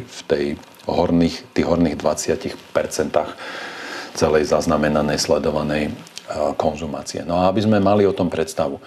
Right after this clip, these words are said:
tí ľudia, ktorí boli v dolnej pätine konzumácie ultraspracovaných potravín,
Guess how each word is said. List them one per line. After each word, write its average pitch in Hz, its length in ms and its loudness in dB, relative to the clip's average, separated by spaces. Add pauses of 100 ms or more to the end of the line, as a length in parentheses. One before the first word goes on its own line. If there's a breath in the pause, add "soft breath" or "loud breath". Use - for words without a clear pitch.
(580 loud breath)
tí 135 160 6
ľudia, 95 320 4
ktorí 95 240 4
boli 98 240 4
v 85 160 -4
dolnej 110 400 4
pätine 101 800 2
konzumácie 92 880 2 (240)
ultraspracovaných 92 880 2
potravín, 95 560 0